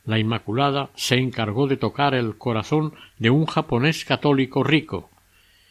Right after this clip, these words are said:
quien regaló a los frailes una moderna y completa tipografía japonesa. El padre Kolbe redactó todos los artículos del primer número,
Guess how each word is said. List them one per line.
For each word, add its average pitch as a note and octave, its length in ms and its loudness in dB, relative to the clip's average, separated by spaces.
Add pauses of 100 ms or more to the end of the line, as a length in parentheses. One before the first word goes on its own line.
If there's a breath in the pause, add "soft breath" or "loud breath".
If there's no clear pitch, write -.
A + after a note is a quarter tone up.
(220 soft breath)
quien B2+ 420 0
regaló C3 560 -2
a C#3+ 60 2
los C#3+ 160 0
frailes D3+ 640 0 (260 soft breath)
una D3 240 4
moderna D3+ 520 2
y C#3 80 2
completa C3 560 0
tipografía C3 840 0
japonesa. A#2 760 -4 (1160 soft breath)
El A2 140 0
padre C#3+ 280 4
Kolbe E3 440 4 (100)
redactó B2+ 640 0
todos D3+ 280 4
los C#3+ 160 0
artículos D3+ 640 -2
del B2+ 160 2
primer A2 340 0
número, G#2+ 420 0